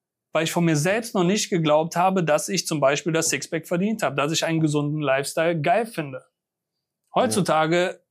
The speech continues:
Speaker 1: ist das für mich normal, ja, ins Gym zu gehen, Box zu gehen, die Sachen zu machen. Aber damals,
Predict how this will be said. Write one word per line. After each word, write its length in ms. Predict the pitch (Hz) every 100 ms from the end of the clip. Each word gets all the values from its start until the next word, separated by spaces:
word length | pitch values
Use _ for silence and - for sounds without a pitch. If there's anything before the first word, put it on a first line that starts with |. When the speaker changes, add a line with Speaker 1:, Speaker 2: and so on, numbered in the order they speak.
| _ _ _
Speaker 1:
ist 140 | 160 175
das 140 | 160
für 100 | 165
mich 200 | 165 147
normal, 400 | 156 160 202 139
ja, 180 | 143 165 -
ins 220 | 147 147
Gym 200 | 165 156
zu 120 | 151
gehen, 260 | 147 143 135
Box 240 | 160 -
zu 120 | -
gehen, 160 | 143 135
die 60 | 131
Sachen 280 | 156 151
zu 100 | 139
machen. 220 | 135 123 127
Aber 160 | 131
damals, 560 | 135 160 202 269 277